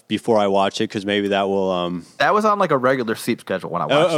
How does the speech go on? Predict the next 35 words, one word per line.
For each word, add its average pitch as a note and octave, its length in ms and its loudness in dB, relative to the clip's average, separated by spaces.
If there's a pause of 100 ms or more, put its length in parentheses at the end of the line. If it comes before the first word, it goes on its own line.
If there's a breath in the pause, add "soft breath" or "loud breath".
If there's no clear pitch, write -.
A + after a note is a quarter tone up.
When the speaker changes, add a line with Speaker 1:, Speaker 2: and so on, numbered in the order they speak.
Speaker 1:
okay, G2+ 160 -2
Speaker 2:
that. G2 160 0
Yeah. - 60 2
Speaker 1:
okay. G#2 160 -2
Speaker 2:
I - 20 2
wasn't, D#3 260 0
like, C#3 140 -2
sleep - 340 -4
deprived. G#2 300 0
I C3+ 140 0
actually F3+ 260 0
put E3+ 140 -2
it C3 100 0
on C3 260 2
planning B2 360 -2
to G2 60 0
fall G2 380 -2
asleep. D#3 460 -6 (560 soft breath)
Like, F#2+ 100 -6
Alyssa A2 580 -2
fell A2+ 220 2
asleep, A#2+ 380 -2
and G#2+ 80 -2
I - 20 4
was G#2+ 100 0
like, B2 120 0
"Oh, D3 160 2
this B2+ 180 -4
looks - 260 -6
somewhat G2 360 -4
interesting. F#2+ 400 -8
I'll F#2+ 60 -2
check - 180 -8
it F#2 80 -6
out." F#2 320 -2